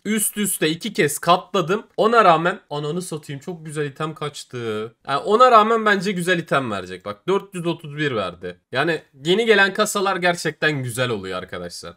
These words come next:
Ben mesela yanlış yapıyorum. Gidiyorum farklı kasalardan açarak. Yeni gelen kasalardan açsak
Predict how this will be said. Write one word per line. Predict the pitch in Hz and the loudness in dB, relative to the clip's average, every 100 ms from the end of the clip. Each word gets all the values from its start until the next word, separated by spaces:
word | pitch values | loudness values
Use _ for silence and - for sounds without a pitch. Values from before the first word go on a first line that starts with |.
| - | 0
Ben | 202 | 0
mesela | 214 196 - 165 190 | 2 0 2 4 6
yanlış | 190 190 190 - | 4 4 0 0
yapıyorum. | 127 - 107 | -2 -2 -4
Gidiyorum | 120 127 131 131 - | -2 0 0 -4 2
farklı | 135 120 143 | 2 2 -2
kasalardan | 135 117 110 101 98 101 | -2 -2 0 -2 -2 -4
açarak. | 104 - 107 151 151 | -4 -4 -4 -4 0
Yeni | 202 214 | 2 4
gelen | 175 156 | 4 4
kasalardan | 160 175 151 127 107 110 | 2 -2 0 0 0 -2
açsak | 156 175 - 185 - | -4 -4 -6 -8 -8